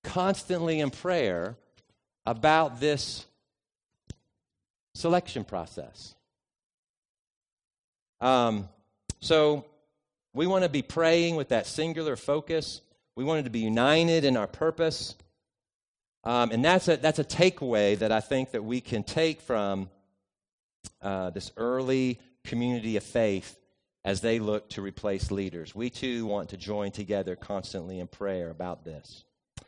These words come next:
The second takeaway that I want us to notice together this morning is the dependence of this community on the Word of God. If you haven't before,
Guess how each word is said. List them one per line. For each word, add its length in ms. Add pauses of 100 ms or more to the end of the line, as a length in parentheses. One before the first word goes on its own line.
(640)
The 80
second 340
takeaway 800
that 120
I 80
want 240
us 180
to 80
notice 340
together 360
this 200
morning 460 (520)
is 160
the 100
dependence 920
of 200
this 200
community 720
on 200
the 80
Word 220
of 120
God. 460 (3000)
If 140
you 100
haven't 360
before, 640